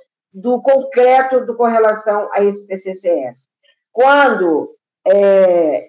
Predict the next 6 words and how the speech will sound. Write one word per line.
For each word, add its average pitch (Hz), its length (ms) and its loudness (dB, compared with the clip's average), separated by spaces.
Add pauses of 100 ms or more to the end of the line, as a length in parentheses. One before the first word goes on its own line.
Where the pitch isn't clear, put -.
esse, 190 500 -4
esse, 170 440 -4
essa 190 200 -6
proposta 202 720 -2
de 196 80 -4
orçamento 190 600 -2